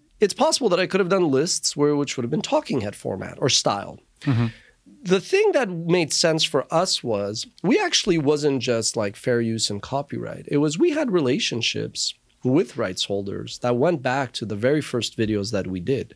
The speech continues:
Speaker 1: And the very first videos that we did, sure, they included fashion shows, fashion tips, makeup, travel, cooking recipes, but we were also doing lists, right? So
Speaker 2: Mm-hmm.
Speaker 1: for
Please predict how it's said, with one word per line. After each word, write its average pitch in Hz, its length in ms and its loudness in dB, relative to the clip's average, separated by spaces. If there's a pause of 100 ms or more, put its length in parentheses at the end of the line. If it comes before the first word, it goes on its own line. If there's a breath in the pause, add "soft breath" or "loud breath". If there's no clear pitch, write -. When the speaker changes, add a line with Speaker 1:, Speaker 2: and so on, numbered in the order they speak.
(460 loud breath)
Speaker 1:
And 156 140 2
the 165 60 2
very 269 200 2
first 196 300 -2
videos 151 300 2
that 131 100 2
we 120 100 0
did, 165 280 2
sure, 262 280 2
they 131 120 2
included 127 420 -2
fashion 101 400 -4
shows, 110 300 -2
fashion 101 360 -2
tips, - 360 -4
makeup, 107 380 -4
travel, 110 600 -4 (260 loud breath)
cooking 120 360 0
recipes, 110 500 -2
but 170 140 2
we 196 120 0
were 190 140 4
also 208 260 -2
doing 120 360 0
lists, - 460 -4
right? 120 240 0
So - 100 2
Speaker 2:
Mm-hmm. 110 60 0
Speaker 1:
for 180 160 0